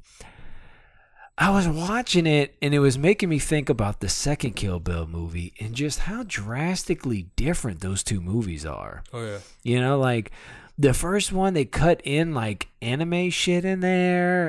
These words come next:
Speaker 1: and then it starts off with, like, a bang where you, like, <laughs> she knocks on the door and there's a fight scene right there, and, like, it's, it's almost nonstop action, and then you get to the second one and it really pumps the brakes for a bit,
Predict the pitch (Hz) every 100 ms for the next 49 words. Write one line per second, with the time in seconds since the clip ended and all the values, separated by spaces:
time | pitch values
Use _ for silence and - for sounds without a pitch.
0 | - 143 131 135 131 127 143 - - 156
1 | 185 - 135 170 151 123 113 113 101 90
2 | 92 117 156 110 110 117 117 113 113 113
3 | 110 - - 139 113 156 123 127 131 -
4 | 135 117 107 113 127 123 117 113 95 -
5 | 110 151 139 120 101 95 95 92 98 95
6 | 95 95 98 98 101 - - - - -
7 | - - 156 151 - - 175 - - 196
8 | 220 131 135 147 156 - 123 107 117 165
9 | - 127 117 131 143 143 135 165 131 104
10 | - 139 156 - 120 113 110 107 104 98
11 | 117 165 190 208 214 202 185 - 165 160
12 | - - 104 117 143 131 - - 95 90
13 | 82 92 90